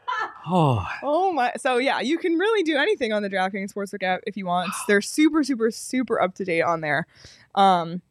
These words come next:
Speaker 2: should we do our dra-, should we do our DraftKings pick of the week
Speaker 1: We
Speaker 2: too,
Speaker 1: can, but
Speaker 2: while
Speaker 1: we're, we're gonna depart from the world of hockey again to where I'm really knowledgeable in football, as Shane will attest.
Speaker 2: <laughs>
Speaker 1: He's oh for four in my, my N F L picks yesterday, and uh,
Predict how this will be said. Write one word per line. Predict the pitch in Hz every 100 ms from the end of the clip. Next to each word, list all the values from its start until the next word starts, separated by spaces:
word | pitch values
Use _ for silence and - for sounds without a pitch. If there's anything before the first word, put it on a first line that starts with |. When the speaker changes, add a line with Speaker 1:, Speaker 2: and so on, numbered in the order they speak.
| _ _ _
Speaker 2:
should | -
we | 302
do | 330
our | 403 427
dra-, | 254
should | - 294
we |
do | 294 370
our | 381
DraftKings | 294 277 294 311 277
pick | - 285
of | 254
the |
week | 220 226 165
Speaker 1:
We |
Speaker 2:
too, | 165 226
Speaker 1:
can, | 247 175
but | 156
Speaker 2:
while | -
Speaker 1:
we're, | 151 151
we're | 147 143
gonna | 156 139
depart | 123 117 - 160 170
from | - 131
the | 131
world | 120 123
of | 110
hockey | 113 120 -
again | 107 101 104
to | 117
where | 113 120 110
I'm | 110 107 107
really | 110 123 127 120
knowledgeable | 104 95 92 98
in | 92
football, | - 131 92 85 107
as | 92
Shane | - 110 104
will | 104
attest. | 92 - 92 101 311
Speaker 2:
<laughs> | 330 - - -
Speaker 1:
He's | - -
oh | 123 123
for | - 117
four | - 120 120 123
in |
my, | 110 107 104 135
my | 123 113 131 113 - 143 -
N | 147 147
F | 139
L | 123 135
picks | 147 135
yesterday, | 104 95 - 98 117 - _ _ _ _ _ _ - -
and | 123 113 117 117 107 - -
uh, | 117 110 107 101 98 82 80